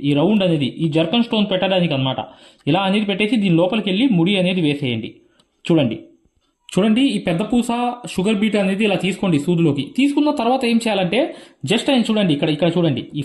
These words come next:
ఫస్ట్లో అనేది ఇలా కాటన్ దారంతో ఇలా రెండు కుట్లు కుట్టి కరెక్ట్గా ఇటు అనేది ఒక ముడి అనేది వేసేయండి. వేసేసిన తర్వాత చూడండి, ఇలా అనేది వేసాం కదా, ఇలా అనేది అయ్యింది. ఇక్కడ, ఇక్కడ ఎలా అయితే కుట్టామో అలా అనేది పర్ఫెక్ట్గా వచ్చింది. ఇక్కడ అనేది ఇలా వచ్చేసింది అనమాట. తర్వాత ఏంటంటే అనేది వేసిన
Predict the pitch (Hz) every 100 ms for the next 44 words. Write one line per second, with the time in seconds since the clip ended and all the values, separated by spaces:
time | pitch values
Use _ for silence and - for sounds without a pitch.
0 | 170 170 - 254 233 190 190 170 160 160
1 | 196 190 175 170 156 143 143 143 151 185
2 | 180 208 311 - - _ - 180 202 254
3 | 226 202 180 180 180 202 208 320 - -
4 | - 196 170 185 262 208 202 180 175 143
5 | 117 104 - - _ - 175 269 294 277
6 | 247 226 247 247 196 156 117 - - -
7 | 156 202 202 226 233 220 240 220 208 269
8 | - - _ 165 220 214 226 214 202 180
9 | 143 143 185 165 190 190 208 214 220 208
10 | 196 185 233 330 - _ - 165 233 214
11 | 220 254 277 208 220 226 202 190 151 143
12 | - 214 214 220 226 190 175 202 196 156
13 | 131 123 120 - - _ - 226 285 285
14 | 269 247 285 240 233 185 190 196